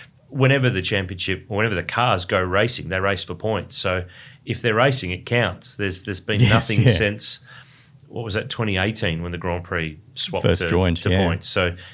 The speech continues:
Speaker 1: ever since then, supercars haven't gone racing without, oh, let's not even go into qualifying races and are they races and not
Speaker 2: Yeah,
Speaker 1: races
Speaker 2: let's
Speaker 1: and
Speaker 2: not do that.
Speaker 1: all that jazz. But you know what I mean. That's the
Speaker 2: Yeah.
Speaker 1: sort of, uh, that's the sort of vibe that, uh,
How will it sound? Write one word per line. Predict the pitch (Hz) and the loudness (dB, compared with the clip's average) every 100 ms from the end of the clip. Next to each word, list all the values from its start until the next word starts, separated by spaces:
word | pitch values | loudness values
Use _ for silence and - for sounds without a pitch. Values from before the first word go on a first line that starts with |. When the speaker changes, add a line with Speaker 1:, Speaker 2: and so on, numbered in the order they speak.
| - | -6
Speaker 1:
ever | 143 127 | -2 0
since | - 110 110 | 2 2 0
then, | 90 85 | -2 -2
supercars | - 104 85 98 90 90 | -2 -2 -4 -2 -2 0
haven't | 107 98 85 | -4 -4 -4
gone | 90 87 | -4 -2
racing | 90 92 - 98 85 - - - _ | -2 0 -2 -4 -10 -14 -20 -20 _
without, | 101 95 92 76 - _ | -2 0 2 0 -6 _
oh, | 113 - 78 82 - _ | -10 -10 -12 -16 -18 _
let's | 87 85 - | -10 -8 -8
not | 80 | -8
even | 78 80 | -10 -6
go | 85 82 | -4 -4
into | 82 82 76 | -6 -8 -12
qualifying | - 90 87 - 78 82 | -6 -4 -4 -4 -4 -4
races | 82 82 87 82 | -4 -2 -4 -6
and | |
are | 85 | -6
they | 82 80 | -4 -4
races | 80 78 - 82 | -2 -4 -4 -8
and | 85 | -8
not | 85 | -6
Speaker 2:
Yeah, | 82 | -4
Speaker 1:
races | 80 73 | -2 -2
Speaker 2:
let's | 78 82 | 0 0
Speaker 1:
and | 85 | 0
Speaker 2:
not | 80 | 0
do | 85 | 0
that. | 82 104 | 4 6
Speaker 1:
all | 190 | 6
that | 135 98 | 4 2
jazz. | 98 80 | -2 -2
But | 143 | -4
you | 190 196 | 0 4
know | 151 | 4
what | 113 | 4
I | |
mean. | 92 71 | 0 -6
That's | 82 104 - | -6 -6 -4
the | 101 - | 0 2
Speaker 2:
Yeah. | |
Speaker 1:
sort | 87 | 2
of, | 85 87 | -2 -4
uh, | 90 80 80 90 | -2 -2 -4 -8
that's | 92 - | -8 -8
the | |
sort | - 98 | -8 -8
of | 82 | -8
vibe | 87 85 85 | -6 -4 -4
that, | 82 - - | -8 -8 -6
uh, | 92 80 | -4 -4